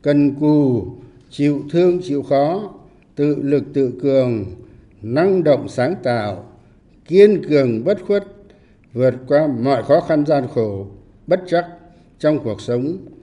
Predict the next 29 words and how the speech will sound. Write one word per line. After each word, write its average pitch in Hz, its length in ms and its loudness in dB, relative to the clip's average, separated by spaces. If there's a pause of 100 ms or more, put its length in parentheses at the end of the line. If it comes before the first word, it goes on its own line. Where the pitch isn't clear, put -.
do 139 200 0
thiên 156 360 -2
tai, 139 420 0 (280)
do 139 320 0
địch 127 140 -2 (100)
họa 117 240 0 (120)
gây 131 180 -4
ra. 131 380 -4 (640)
Đúng 170 300 0
như 185 140 4
nhà 131 300 2
thơ 139 220 0
nổi 123 300 -2
tiếng, 135 380 -2
tố 135 60 -2
hữu 160 300 -2
của 123 160 -6
chúng 117 180 -8
ta 127 220 -4
đã 117 60 -4
khắc 185 260 -6 (120)
họa 123 220 -2 (580)
trong 139 220 -4
bài 113 200 -2
thơ 127 220 -2
Nước 151 240 -4
Non 127 280 -6
Ngàn 101 200 -8
Dặm: 98 180 -12